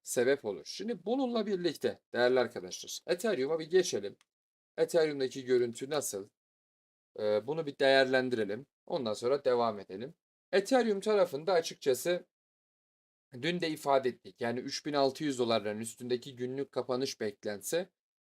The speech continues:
çok daha iyi olur dedik alım yapmak için ve bugün de aynı noktadayım. Yani üç bin altı yüzlerin üstünde günlük kapatmadıkça aslında Ethereum'a herhangi bir ekleme yapmayı düşünmüyorum. Ethereum tekrar üç bin üç yüz dolar desteğine geldi.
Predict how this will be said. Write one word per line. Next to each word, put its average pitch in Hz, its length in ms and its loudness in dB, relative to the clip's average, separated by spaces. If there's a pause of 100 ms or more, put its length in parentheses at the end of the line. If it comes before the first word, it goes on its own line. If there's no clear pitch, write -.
(120)
çok 202 280 -2
daha 175 260 4
iyi 120 200 2
olur 104 240 -4
dedik 95 320 -8
alım 113 240 0
yapmak 104 380 -4
için 226 220 -6
ve 214 140 -6
bugün 165 320 -6
de 208 60 0
aynı 165 220 2
noktadayım. 101 540 -4
Yani 117 180 0
üç 131 220 -4
bin 135 80 -2
altı 131 260 0
yüzlerin 127 300 0
üstünde 127 300 -6
günlük 131 400 -8
kapatmadıkça 143 920 -4 (420)
aslında 135 380 -2
Ethereum'a 120 600 0
herhangi 127 400 0
bir 110 120 -10
ekleme 120 400 -2
yapmayı 123 580 -2 (460)
düşünmüyorum. 147 640 -2
Ethereum 160 400 0
tekrar 165 320 -2
üç 160 200 -10
bin 170 80 -8
üç 175 220 -12
yüz 147 120 -8
dolar 139 300 4
desteğine 135 500 4
geldi. 113 540 -4